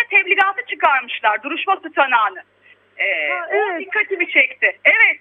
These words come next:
Speaker 1: e,
Speaker 2: Evet.
Speaker 1: duruşmaları
Speaker 2: Ba-,
Speaker 1: bir şekilde
Speaker 2: bana da
Speaker 1: erteliyorlar
Speaker 2: evet,
Speaker 1: anladığım
Speaker 2: evet.
Speaker 1: kadarıyla.
Speaker 2: Evet. Evet, iyi. O zaman güzel ama acaba bütün mahkemeler uyacak mı göreceğiz. O zaman evdesiniz, güvendesiniz.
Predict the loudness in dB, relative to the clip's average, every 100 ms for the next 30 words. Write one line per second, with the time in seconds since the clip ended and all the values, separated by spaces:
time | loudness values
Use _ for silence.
0 | _ -8 -6 -6 -8 -10 -10 -6 -2 -2
1 | -2 -6 -4 -2 0 0 0 -2 -2 -2
2 | -2 -2 -2 -4 -6 -6 -8 -6 -6 -8
3 | -14 _ -14 -8 -8 -10 _ -20 -20 2
4 | 2 2 0 4 4 4 4 4 2 0
5 | -4 4 8 8 4 2 2 4 4 4
6 | 0 -8 -2 0 -2 -4 -4 -4 -8 -6
7 | 0 0 0 -8 -2 0 0 2 2 2
8 | 0 0 0 2 2 2 0 -8 -6 0
9 | 4 4 2 -6 -6 -4 -2 -2